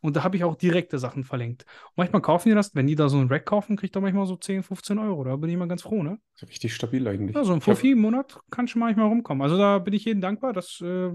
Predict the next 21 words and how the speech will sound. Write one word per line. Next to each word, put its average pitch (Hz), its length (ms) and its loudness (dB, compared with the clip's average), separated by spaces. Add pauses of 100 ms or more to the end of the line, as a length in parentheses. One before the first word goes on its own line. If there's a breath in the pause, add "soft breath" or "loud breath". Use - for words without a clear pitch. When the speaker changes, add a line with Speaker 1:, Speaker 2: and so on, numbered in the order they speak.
Speaker 1:
ist - 240 -16
gar 165 120 2
nicht 180 100 0
so 165 80 -6
schlecht. - 240 -2
Wenigstens 170 320 4
ein 156 100 4
bisschen 170 300 2
Mühe. 160 220 4
Also 135 200 -2 (200)
jetzt - 140 -20
meine 123 160 0
ich 123 60 -8
so - 80 0
ein 131 100 6
Video, 147 380 2 (840 loud breath)
äh, 127 220 2
wenn 139 120 4
du 143 100 2
das - 500 0
hochrechnest, 165 800 -4